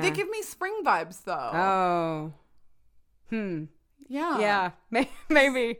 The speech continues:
Speaker 1: Talking about the, like, the flowers and things.
Speaker 2: Yeah,
Speaker 1: Although
Speaker 2: maybe
Speaker 1: they
Speaker 2: you're
Speaker 1: have
Speaker 2: right.
Speaker 1: some spookier songs,
Speaker 2: Yeah.
Speaker 1: so.
Speaker 2: Yeah. Maybe you're right. Maybe
Speaker 1: Hmm.
Speaker 2: that's my
Speaker 1: Hmm.
Speaker 2: spring listen, but it felt right yesterday.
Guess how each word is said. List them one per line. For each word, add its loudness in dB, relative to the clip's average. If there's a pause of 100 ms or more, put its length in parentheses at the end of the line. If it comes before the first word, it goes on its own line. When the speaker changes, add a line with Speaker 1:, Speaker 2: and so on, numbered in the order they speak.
(100)
Speaker 1:
Talking 0
about -2
the, 0
like, 0
the 2
flowers 4
and -6
things. -4
Speaker 2:
Yeah, 2
Speaker 1:
Although 4
Speaker 2:
maybe 0
Speaker 1:
they 2
Speaker 2:
you're 0
Speaker 1:
have 2
Speaker 2:
right. -4
Speaker 1:
some -10
spookier -6
songs, -10
Speaker 2:
Yeah. 2
Speaker 1:
so. -8 (320)
Speaker 2:
Yeah. -2
Maybe -4
you're 0
right. 4
Maybe -2
Speaker 1:
Hmm. -2
Speaker 2:
that's -6
my -4
Speaker 1:
Hmm. -6
Speaker 2:
spring -4
listen, -6
but -6
it -6
felt 2
right 2
yesterday. -6